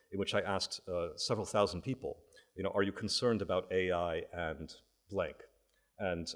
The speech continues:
uh, and so those, those are the error bars, and this is, uh, across, uh, all ages from eighteen to, uh, to mid fifties. Uh,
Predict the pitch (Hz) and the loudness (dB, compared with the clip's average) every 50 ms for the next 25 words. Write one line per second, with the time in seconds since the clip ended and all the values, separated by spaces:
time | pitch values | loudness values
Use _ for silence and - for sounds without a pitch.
0 | - 104 95 90 87 - 101 95 90 - - 120 107 110 113 - - - 107 117 | 0 2 2 2 2 2 -2 -4 -2 -2 -2 4 6 6 6 6 4 4 4 4
1 | 110 113 92 104 - 104 117 110 95 - 92 82 78 90 110 113 - 98 92 90 | 4 2 -2 0 6 8 8 8 8 6 2 2 2 2 2 2 0 -4 -4 -4
2 | - - 92 - - - 90 85 85 - 87 - - 107 95 85 - - - - | -4 -2 -4 -4 -4 -4 -4 -4 -4 -4 -8 -6 -2 0 0 2 0 -2 -4 -6
3 | _ _ _ _ 104 92 90 - - 104 104 107 - 95 95 101 - - 113 120 | _ _ _ _ -2 -2 -2 -2 0 0 0 2 2 2 0 0 0 -2 -4 -4
4 | - - 95 87 - 92 95 - - - 95 90 92 95 - - - 87 82 82 | -4 -6 -6 -8 -6 -6 -6 -6 -8 -8 -6 -6 -6 -6 -8 -8 -8 -8 -8 -8
5 | 76 - - - - _ _ - - - 85 82 82 - - - 98 85 90 95 | -10 -14 -20 -20 -20 _ _ -18 -8 -4 0 0 0 0 -2 -6 -4 -2 -2 -4
6 | 92 - - - - - - 95 117 - - - - _ _ _ _ _ _ _ | -4 -4 -8 -10 -8 -6 -6 -6 -4 -4 -6 -10 -10 _ _ _ _ _ _ _
7 | _ _ _ - 95 92 | _ _ _ -2 0 0